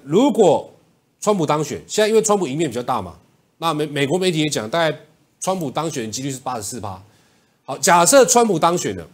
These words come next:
好，他对台积电课征关税，我请问大家有没有异议？没有异议嘛？为什么没有异议？因为你从台积电课征关税，那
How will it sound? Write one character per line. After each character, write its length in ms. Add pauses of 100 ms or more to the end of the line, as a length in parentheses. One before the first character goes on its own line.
好， 240
他 140
对 200
台 160
积 100
电 120
课 140
征 140
关 160
税， 280
我 120
请 120
问 80
大 80
家 80
有 40
没 80
有 60
异 200
议？ 60 (1300)
没 100
有 100
异 180
议 80
嘛？ 160 (1400)
为 100
什 80
么 60
没 60
有 80
异 120
议？ 100 (440)
因 140
为 340 (340)
你 260
从 260
台 200
积 120
电 220
课 200
征 180
关 220
税， 260 (100)
那 260